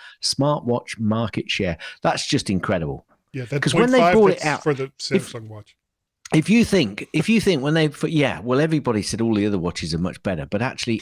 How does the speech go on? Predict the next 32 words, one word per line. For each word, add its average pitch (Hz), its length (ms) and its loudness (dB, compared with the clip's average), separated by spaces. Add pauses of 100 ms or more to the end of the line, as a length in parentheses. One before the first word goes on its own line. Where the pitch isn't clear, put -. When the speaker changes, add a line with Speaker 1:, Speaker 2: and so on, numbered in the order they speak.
Speaker 1:
I, 131 160 -2 (100)
I 151 140 0
see 143 240 0
so 180 280 0
many 170 220 2
people 156 400 0
wearing 92 320 0
Apple 101 320 -4
Watches. - 420 -12 (160)
Speaker 2:
Yep. 127 120 -12 (420)
Speaker 1:
Um, 104 580 -2
and 117 160 0
it, 117 200 -4
it's, - 420 -4 (880)
when 165 200 2
they 214 100 4
first 170 260 2
brought 143 160 4
it - 60 -2
out, 139 180 -2
they 143 140 2
didn't 190 260 0
really 143 220 2
know 123 160 4
which 127 180 0
way 151 80 2
to 143 100 0
go 190 200 2
with 107 160 2
it, 67 180 -8
but 107 160 -4
they've, 120 180 -2